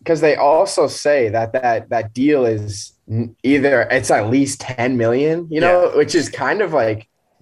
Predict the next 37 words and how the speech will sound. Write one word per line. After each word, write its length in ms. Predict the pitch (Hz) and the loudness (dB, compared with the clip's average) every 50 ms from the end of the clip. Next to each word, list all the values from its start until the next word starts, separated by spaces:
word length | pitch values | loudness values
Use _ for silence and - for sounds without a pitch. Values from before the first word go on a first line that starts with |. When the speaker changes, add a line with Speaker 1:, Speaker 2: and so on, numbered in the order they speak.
| _ _ _ _ _ _ | _ _ _ _ _ _
Speaker 1:
a 140 | - 147 123 | -2 -2 -2
crazy 580 | - - - - - 139 135 147 147 143 139 131 | -2 -6 -8 -4 0 2 2 4 4 2 2 0
number. 280 | 123 123 135 131 120 | 0 0 0 0 0
That's 200 | 113 113 113 - | 0 -2 -2 -4
kinda 220 | - 143 143 143 135 | -6 -4 -2 0 0
what 100 | 131 131 | 0 0
he's 120 | 117 107 | -2 -2
looking 280 | 117 139 151 - 151 120 | -4 -4 -4 -4 -6 -6
for 180 | 104 98 98 | -4 -4 -4
there. 380 | 92 92 92 95 92 90 98 110 - _ _ _ _ _ _ _ | -2 -2 -4 -2 -4 -4 -6 -6 -10 _ _ _ _ _ _ _
So, 580 | - - - 135 123 120 117 - - - - - _ _ _ _ _ - | -8 -2 0 2 4 4 4 2 0 -4 -14 -18 _ _ _ _ _ -4
I 80 | - | -2
mean, 320 | 131 135 120 113 107 98 - | 0 0 0 0 -2 -4 -2
th-, 220 | - 127 82 90 | -2 -2 -2 -2
they've 240 | 123 131 135 135 - | 0 0 2 2 2
got 180 | 135 117 101 98 | 2 0 0 0
that 280 | 107 117 139 156 - | 0 0 0 0 0
going 240 | 139 113 101 98 95 | -2 -2 -2 -4 -6
for 280 | 95 - - 104 95 98 | -8 -10 -8 -6 -4 -4
'em, 120 | 107 107 | -2 0
but 180 | 110 107 92 - | 0 0 0 0
it's 220 | 117 110 110 - | -2 -2 -4 -4
still, 500 | - - 143 139 131 127 127 123 - - - _ _ _ - | -2 2 2 4 4 4 2 0 -2 -4 -10 _ _ _ -8
and 100 | 120 127 | -6 -4
I 60 | 127 | -2
mean, 160 | 127 123 123 | -2 0 0
this 200 | 139 151 151 - | 0 0 0 -2
is 120 | 156 135 135 | -4 -6 -4
just 260 | - 139 135 - - | -4 -4 -4 -4 -2
Paul 220 | - 139 135 135 | 0 2 2 2
Theofanos 800 | - - 139 139 123 107 104 127 123 127 123 120 113 110 107 107 | 2 0 0 0 0 0 -2 -2 -2 -2 -2 -2 -2 -4 -4 -2
versus 340 | - 120 117 113 - 110 104 | -2 -2 -2 -2 -4 -8 -6
the 80 | 107 | -6
Minnesota 500 | 107 107 107 104 - - 107 104 104 104 | -4 -4 -4 -4 -2 -2 -2 -2 0 -2
Wild 320 | 98 101 104 107 107 107 107 | 0 0 2 2 2 2 0
here. 140 | 104 95 92 | 0 -2 -2
This, 240 | 101 110 110 - | -2 -4 -6 -6